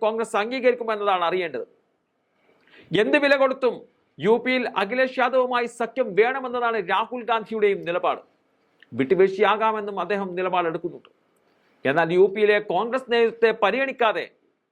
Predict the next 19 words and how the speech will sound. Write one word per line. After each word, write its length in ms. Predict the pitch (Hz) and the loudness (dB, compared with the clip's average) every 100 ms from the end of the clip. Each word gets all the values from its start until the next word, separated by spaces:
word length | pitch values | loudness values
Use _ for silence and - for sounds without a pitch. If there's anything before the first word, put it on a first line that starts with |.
| - - - | -20 -12 -6
സമാജ്വാദി 540 | 156 196 247 269 247 | 0 0 2 -2 -2
പാർട്ടിയുമായി 600 | - 247 247 240 233 226 | 0 -2 0 -4 -2 -2
സഖ്യമുണ്ടാക്കുന്നതിലും 1040 | 220 202 254 233 233 240 254 233 226 214 180 160 | -2 -4 -4 -6 -2 -2 -2 -4 -2 -2 -4 -4
വലിയ 180 | 196 202 | 0 0
അർത്ഥമില്ല. 400 | 190 208 180 123 - _ - _ _ _ _ 151 | -2 -8 -10 -12 -16 _ -20 _ _ _ _ -4
ഈ 120 | 202 226 226 | 0 0 2
സാഹചര്യത്തിൽ 640 | 214 220 220 226 220 226 | 2 2 2 0 0 -2
സമവായ 580 | 220 196 226 262 269 262 | 0 -2 0 2 2 0
നീക്കങ്ങൾക്ക് 480 | 247 247 233 233 220 175 | -4 -6 -6 -6 -6 -2
രാഹുൽ 320 | 202 214 240 202 | -2 -2 -4 -4
ഗാന്ധി 240 | 214 196 190 151 | -2 -2 -6 -2
നിർദ്ദേശം 420 | 196 208 208 202 170 | 0 0 -2 -6 -4
നൽകിക്കഴിഞ്ഞു. 520 | 170 180 196 139 113 _ _ _ _ _ _ _ _ 185 | -4 -4 -4 -4 -6 _ _ _ _ _ _ _ _ 2
കോൺഗ്രസുമായി 560 | 247 277 269 285 269 | 4 2 2 2 2
സഖ്യം 420 | 262 240 240 277 | 0 -4 -4 -4
ചേരാൻ 300 | 262 262 247 | 0 2 2
അഖിലേഷ് 440 | 220 214 269 254 247 | 0 0 -2 0 -2
യാദവിനും 440 | 240 277 277 262 | 0 -2 -4 -4
താല്പര്യമുണ്ട്. 560 | 226 226 208 165 131 | -2 -2 -4 -6 -12